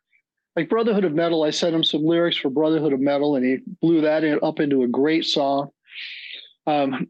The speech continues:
I didn't write any of the music on that song. And no, it's not. David's been writing all the material. As I said, he's been cranking it up, uh, cranking out great songs. I contributed a little bit to Sh-,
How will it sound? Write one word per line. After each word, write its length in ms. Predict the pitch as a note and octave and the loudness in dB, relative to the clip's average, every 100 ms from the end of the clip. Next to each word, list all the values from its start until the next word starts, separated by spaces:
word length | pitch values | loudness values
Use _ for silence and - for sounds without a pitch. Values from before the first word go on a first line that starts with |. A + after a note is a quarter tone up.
| _ _ - | _ _ -6
I 80 | F#3 | -2
didn't 180 | F3 E3 | 0 2
write 140 | D#3 | 2
any 180 | D#3+ F3+ | 2 0
of 100 | C#3+ | 2
the 80 | C3+ | 2
music 400 | C#3+ D#3 C#3+ - | 2 2 0 -2
on 140 | B2+ | 0
that 200 | C3 C3+ | 0 0
song. 360 | - D3 C#3 D#3+ | -2 -2 -2 -2
And 280 | E3 D#3+ F3 | 2 2 4
no, 260 | F#3+ F#3+ | 2 2
it's 140 | D#3+ - | 0 0
not. 300 | G3 E3 C#3 | 0 0 0
David's 320 | E3 F#3+ F#3+ | 0 0 0
been 120 | D#3 | 0
writing 340 | C#3+ D3+ E3 D#3 | 2 2 2 0
all 240 | D3+ D#3+ | 0 0
the 60 | D3 | 0
material. 480 | C#3 D#3 E3+ C3 B2+ | -2 0 2 2 0
As 120 | - | 0
I 60 | |
said, 260 | C#3 D#3+ C#3 | 0 0 2
he's 200 | D#3 E3 | 2 2
been 160 | F#3 C3+ | 0 -2
cranking 340 | D#3 D3+ D#3 | -4 0 0
it 60 | D3+ | 0
up, 140 | C#3+ - - - _ _ _ E3 | -2 -8 -20 -20 _ _ _ -4
uh, 160 | C#3 | -2
cranking 320 | C#3 F3 E3 E3 | 0 0 0 0
out 120 | C#3+ | 0
great 280 | D3+ E3 E3 | 2 2 0
songs. 420 | - E3 D3+ - - - | 0 0 -2 -4 -8 -6
I 120 | F3+ | -4
contributed 560 | F3 E3 - F3 E3 D3+ | -2 -2 0 2 2 2
a 40 | |
little 260 | C#3+ D#3+ E3 | 2 2 2
bit 200 | D#3 - | 0 0
to 280 | - D3 C#3 | 2 2 2
Sh-, 160 | - | 0